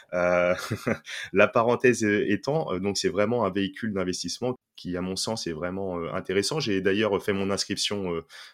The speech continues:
euh, quand on s'était eu au, au téléphone, là, il y a quelques, il y a quelques semaines. J'ai toujours pas, euh, toujours pas investi, mais, euh, mais promis, euh, Laure, je vais y venir, euh, très, très prochainement. Je m'engage à le faire, euh,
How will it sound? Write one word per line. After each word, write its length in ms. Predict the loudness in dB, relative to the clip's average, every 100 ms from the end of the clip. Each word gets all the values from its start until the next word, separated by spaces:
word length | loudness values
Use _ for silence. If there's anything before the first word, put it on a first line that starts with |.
| _
euh, 220 | -10 -6 -6
quand 160 | -6
on 60 | -6
s'était 300 | -4 -4 -6
eu 160 | -4
au, 120 | -4 -4 -6
au 80 | -8
téléphone, 500 | -6 -8 -6 -6 -4
là, 100 | -4
il 60 |
y 40 | -4
a 40 |
quelques, 300 | -4 -8 -6
il 240 | -6 -4 -4
y 40 |
a 40 |
quelques 320 | -6 -6 -4 -6
semaines. 320 | -4 -4 -2
J'ai 120 | -6
toujours 300 | -4 -2 -2
pas, 140 | -2
euh, 260 | -2 -2 -4
toujours 300 | -4 -4 -2
pas 80 | -4
investi, 420 | -4 -6 -4 -4
mais, 140 | -2
euh, 140 | -4 -6 -14 -20 -6
mais 80 | -6
promis, 440 | 0 0 2 2
euh, 100 | 2
Laure, 320 | 2 0 -2
je 80 | -2
vais 120 | -2
y 40 | -2
venir, 320 | -2 -4 -2
euh, 80 | -6
très, 180 | -6 -4
très 140 | -4
prochainement. 460 | -2 -2 -2 -4 -6
Je 140 | -6
m'engage 320 | -4 -2 -2
à 40 | -2
le 140 | -2
faire, 300 | -2 -2
euh, 100 | -2